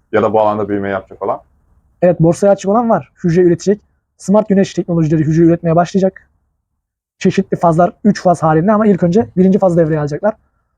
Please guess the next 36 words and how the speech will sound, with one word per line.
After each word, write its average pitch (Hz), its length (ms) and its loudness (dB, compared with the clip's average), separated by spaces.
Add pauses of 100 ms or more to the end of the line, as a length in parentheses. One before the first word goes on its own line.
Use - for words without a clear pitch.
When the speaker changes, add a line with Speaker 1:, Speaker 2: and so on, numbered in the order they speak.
Speaker 2:
Üretim 190 260 2
başlayacak 175 360 2
ondan 151 160 -4
sonra. 156 280 -4
Speaker 1:
Bu 208 40 -10
fazlar 151 380 -4
kapasite 131 360 -6
olarak 92 400 -2
mı? 82 100 -14 (160)
Speaker 2:
Evet, 180 200 2
kapasite. 208 440 -2 (180)
Kısım - 120 -8 (100)
Speaker 1:
Anladım. - 40 -4
Speaker 2:
kısım. - 240 -10 (460)
Speaker 1:
Tamam. 78 260 -14 (1500)
Speaker 2:
Her 208 200 2
alanda 233 360 0 (180)
iş 220 200 -2
yapıyorlar 240 380 2
ve 285 200 0 (360)
hani 202 340 0
verimliliği 214 480 4
artırıcı 208 440 -2 (120)
çeşitli 220 280 -4
AR-GE 185 260 0
yatırımlar 180 500 0
da 175 60 0
mevcut. 143 340 -8
Bu 180 40 -2
da 190 80 2
çok 175 180 -4
önemli. 151 260 -4 (360)
Bir 185 60 2
panel 202 260 2
verimliliğini 202 420 2
düşündüğümüzde 202 560 -2